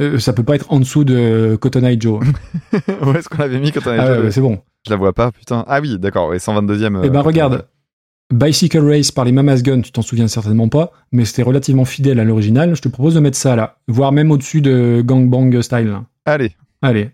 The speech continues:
Speaker 1: Donc une cent dix-huitième place pour
Speaker 2: Non,
Speaker 1: Clutch.
Speaker 2: au-dessus, au-, au-dessus de Eddie Mitchell.
Speaker 1: Allez, cent dix-septième place. On grappille, on grappille.
Speaker 2: Je te laisse redire,
Speaker 1: Très
Speaker 2: euh,
Speaker 1: bien.
Speaker 2: merci à Rémi Daudet. C'est un copain à toi, il
Speaker 1: Merci
Speaker 2: paraît.
Speaker 1: Rémi. Ouais, très cool. Très cool. Et donc, je sais pas s'il passe vers Lille.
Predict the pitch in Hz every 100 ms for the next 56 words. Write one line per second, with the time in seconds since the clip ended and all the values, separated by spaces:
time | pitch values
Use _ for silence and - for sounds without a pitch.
0 | _ - 120 131 117 - 196 165 156 175
1 | 160 135 156 - 135 131 175 185 175 -
2 | 185 180 - _ - 160 _ - 156 160
3 | - 170 147 139 131 123 120 - 131 107
4 | - _ - 175 180 165 165 156 131 110
5 | - - _ _ _ _ 131 127 131 131
6 | 127 120 113 95 82 _ _ - - 98
7 | - 98 104 98 92 92 - - 101 90
8 | 85 87 87 107 139 90 _ _ _ 90
9 | - 92 95 135 143 123 - 175 151 143
10 | 143 147 _ - 156 151 143 _ _ -
11 | 123 113 - _ _ _ _ _ _ -
12 | 135 131 123 147 202 - 165 151 135 131
13 | 120 196 233